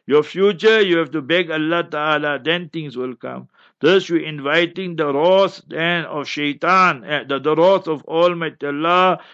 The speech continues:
and you're making shaitan very, very happy. So all this is un-Islamic and so forth. Yes, you're going to propose to the girl or to see the girl, then you in the house. You don't have to meet in a cafe and restaurant and all.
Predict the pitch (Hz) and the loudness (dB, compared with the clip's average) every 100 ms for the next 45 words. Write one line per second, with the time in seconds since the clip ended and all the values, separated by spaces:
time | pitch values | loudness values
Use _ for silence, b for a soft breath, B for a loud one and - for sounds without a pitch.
0 | B 139 156 151 147 160 160 175 165 - | B -4 -2 -4 -4 -4 -4 -6 -6 -4
1 | 147 147 170 180 175 151 139 139 120 120 | -4 -4 0 0 0 -2 -2 -2 -6 -6
2 | 110 107 110 107 98 _ _ - 131 - | -6 -8 -12 -12 -14 _ _ -14 -12 -4
3 | 190 208 190 151 160 151 123 - 156 156 | 0 2 0 -2 -4 -4 -10 -6 -6 -6
4 | - - 120 127 127 151 147 123 120 - | -12 -12 -10 -10 -8 -10 -10 -14 -16 -12
5 | 120 113 120 120 120 _ b b b 113 | -12 -12 -12 -12 -12 _ b b b 0
6 | 190 185 - 143 120 131 190 202 165 147 | 2 0 -4 -8 -2 2 2 2 -2 -8
7 | 120 135 - 175 190 185 156 135 123 143 | -8 -8 -2 0 2 0 -4 -6 -2 2
8 | 175 180 165 - B - 139 139 139 - | 4 4 2 -4 B -4 -4 -4 -8 -2
9 | 190 175 160 139 170 180 180 135 123 135 | 0 0 -2 2 4 4 2 -2 -6 -6
10 | 127 156 143 127 135 123 147 170 117 139 | -4 -4 -4 -8 -8 -4 -2 -2 -4 -8
11 | 147 190 170 156 160 160 147 135 - 147 | -6 -6 -6 -4 -4 -4 -6 -10 -8 -8
12 | 156 147 147 113 135 131 147 143 143 123 | -4 -4 -4 -6 -8 -8 -8 -6 -6 -8
13 | 120 123 139 147 | -12 -10 -8 -8